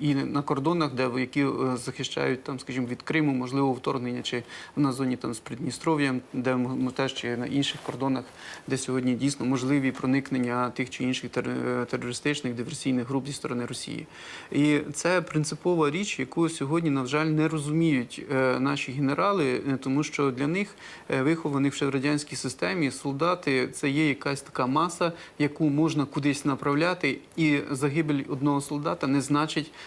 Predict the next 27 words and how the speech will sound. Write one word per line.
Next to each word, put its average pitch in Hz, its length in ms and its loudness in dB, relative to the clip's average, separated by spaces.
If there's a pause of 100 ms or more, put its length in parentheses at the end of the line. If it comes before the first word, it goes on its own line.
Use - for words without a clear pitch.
(120)
практично 143 480 0
нічого. 131 440 0 (240)
В - 40 -10
цьому, 208 280 2
е, 160 160 -2 (240)
мені 170 220 0
підход-, 151 800 2
мені 170 180 4
дуже 151 380 2
симпатичним 147 680 0
є 143 100 4
підхід 143 420 -4
саме, 139 400 0 (320)
е, 135 180 0
наприклад, 135 580 0
е, 123 320 2
американської 135 880 2
чи 127 380 0
ізраїльської 139 640 0
армії, 156 400 2
які 131 400 2
за 127 200 -4
свого 139 340 2
солдата, 143 500 -2
кожного 139 460 2
солдата, 143 500 -2
е, 147 40 -2